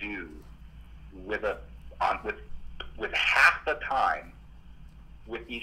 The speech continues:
kids for, what are we saying, eight months?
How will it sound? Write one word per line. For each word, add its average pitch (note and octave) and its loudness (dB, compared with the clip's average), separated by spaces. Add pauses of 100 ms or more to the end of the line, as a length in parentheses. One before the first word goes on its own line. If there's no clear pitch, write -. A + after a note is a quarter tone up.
(120)
kids A#2+ -2 (120)
for, G2+ 0 (960)
what G#2+ 0
are G#2 2
we G2 -6
saying, F2 -2 (1800)
eight C#3+ 4
months? D3+ 0